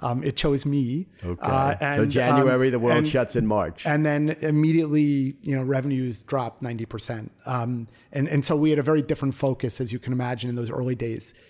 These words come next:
Speaker 1: And, uh, uh, and then Hervé joined in, in January, uh, of twenty-one. Uh, and, you know, we had immediate alignment and meeting of the minds, uh, on, on the opportunity here, uh, and where it could go. And,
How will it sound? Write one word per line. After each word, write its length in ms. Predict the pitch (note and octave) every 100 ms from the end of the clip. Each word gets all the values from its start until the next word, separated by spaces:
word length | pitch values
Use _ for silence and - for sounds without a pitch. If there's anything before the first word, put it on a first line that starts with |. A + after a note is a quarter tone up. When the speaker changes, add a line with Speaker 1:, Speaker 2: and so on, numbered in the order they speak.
| _
Speaker 1:
And, 380 | D3+ C#3 C#3 C3+ -
uh, 380 | C3+ B2+ B2+ - _ _ _ _ _ _ _ -
uh, 140 | C3 -
and 160 | C#3+ D#3
then 120 | D3+
Hervé 320 | D3+ D3 D#3
joined 340 | D#3 C#3 C#3
in, 300 | C3+ C3+ B2+
in 240 | - C#3 C3
January, 600 | B2+ B2+ A#2+ G#2 A2 B2 - _
uh, 200 | - B2+ -
of 200 | A#2+ -
twenty-one. 680 | D3 B2 A#2+ B2+ A#2 A2+ - _ _ _
Uh, 140 | - B2 B2+
and, 480 | C3 C3 B2 A2+ -
you 140 | C#3
know, 40 | C3
we 140 | D3
had 160 | C#3+ C#3
immediate 640 | C#3+ D3 D3+ C#3 C3 C3 C3
alignment 680 | A#2+ A#2 B2+ A#2 A2+ - - _ _
and 240 | B2+ A#2+ C3+
meeting 280 | C3+ C3
of 80 | B2
the 80 | B2
minds, 600 | A#2+ B2 A#2 A2+ - - _ _ -
uh, 240 | C3 B2+
on, 480 | C3+ C3 B2 A#2 A2+
on 160 | B2+ B2+
the 120 | B2+
opportunity 640 | B2 - A#2+ C3 B2+ B2+
here, 380 | G#2+ A2 A2 G#2+ _ _ _ -
uh, 200 | A#2+ B2+
and 160 | B2+ B2
where 180 | B2+ A#2
it 60 |
could 180 | - A2
go. 300 | B2 A#2+ A2
And, 240 | A#2+ A#2